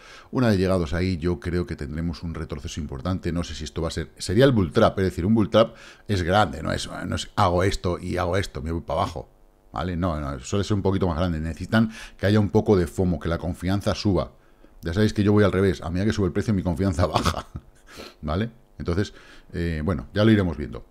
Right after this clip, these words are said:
Bien, respecto a la dominancia, importantísimo. Y ahora vamos a ver más cosas, se está bajando.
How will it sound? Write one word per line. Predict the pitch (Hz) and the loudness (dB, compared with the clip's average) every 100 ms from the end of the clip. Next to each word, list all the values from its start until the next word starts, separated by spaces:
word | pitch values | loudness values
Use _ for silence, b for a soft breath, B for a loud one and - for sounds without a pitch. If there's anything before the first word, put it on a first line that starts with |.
| - | 2
Bien, | 156 104 - - - _ _ - - | 4 4 -2 -18 -20 _ _ -16 -2
respecto | 120 127 143 131 160 | 0 2 2 2 2
a | |
la | 165 | 2
dominancia, | 156 156 151 165 156 113 120 | 2 0 -2 -4 -4 -6 -6
importantísimo. | 143 113 131 113 135 113 175 - 90 73 - _ | -6 -4 -6 -4 -4 -4 -6 -4 -4 -4 -12 _
Y | 117 | -2
ahora | 143 160 | 0 0
vamos | 151 | -2
a | 147 | -2
ver | |
más | 131 107 | -2 -2
cosas, | 110 92 87 | -4 -6 -6
se | 117 | -8
está | 107 127 | -8 -6
bajando. | 135 113 131 135 - 57 | -8 -8 -8 -6 -8 -10